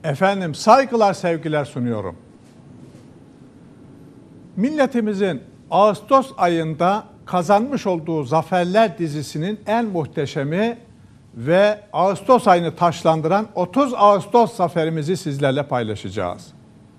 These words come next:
Otuz Ağustos bin dokuz yüz yirmi iki. Büyük taarruz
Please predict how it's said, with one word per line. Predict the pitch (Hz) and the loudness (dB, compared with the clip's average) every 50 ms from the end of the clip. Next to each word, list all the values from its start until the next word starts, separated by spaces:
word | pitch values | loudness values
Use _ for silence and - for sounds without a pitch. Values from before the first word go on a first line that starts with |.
| - - - - - - - - - - - - - - | -20 -20 -20 -20 -20 -20 -20 -20 -20 -20 -20 -20 -4 2
Otuz | 151 160 156 160 - 247 285 277 220 - - | 2 2 2 2 2 2 2 2 -2 -2 0
Ağustos | 175 175 170 170 160 - - - 190 202 214 226 220 - - - - - _ _ _ - | 2 4 4 4 2 -2 -2 2 2 4 4 2 0 -4 -12 -20 -20 -20 _ _ _ -2
bin | 190 214 220 196 175 156 | 0 0 0 0 -2 -2
dokuz | 175 160 - - 165 147 151 | -2 -4 -2 -4 -6 -4 -2
yüz | 170 156 123 135 | -4 -4 -2 -2
yirmi | 131 131 123 120 120 113 | -2 0 0 -2 -2 -4
iki. | 107 - - - 110 92 80 - - - _ - _ _ _ _ _ _ _ - | -4 -6 -6 -6 -8 -8 -8 -12 -20 -20 _ -20 _ _ _ _ _ _ _ -8
Büyük | 127 131 156 185 226 247 240 - | -2 0 2 4 4 2 0 0
taarruz | - 180 165 170 170 156 139 156 175 196 214 202 - | 4 6 8 8 6 6 2 2 2 0 0 -2 -6